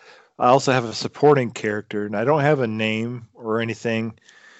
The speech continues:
And I was bouncing back and forth between either a college professor or a women's rights activist.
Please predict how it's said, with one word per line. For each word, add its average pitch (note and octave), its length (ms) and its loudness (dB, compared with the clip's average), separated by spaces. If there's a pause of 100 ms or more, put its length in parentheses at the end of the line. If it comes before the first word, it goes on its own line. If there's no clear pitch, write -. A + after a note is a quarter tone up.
(360)
And C3 100 2
I A#2+ 120 4
was A#2+ 180 2
bouncing D3+ 440 4
back C#3 280 -2
and - 160 -16 (220)
forth C#3 400 2
between - 240 -8
either A#2+ 240 0
a G#2+ 40 -4
college C3 460 -2
professor B2 760 -2
or A#2 300 -2
a G#2+ 60 0
women's A2 360 -4
rights G#2+ 380 2
activist. C3+ 760 -4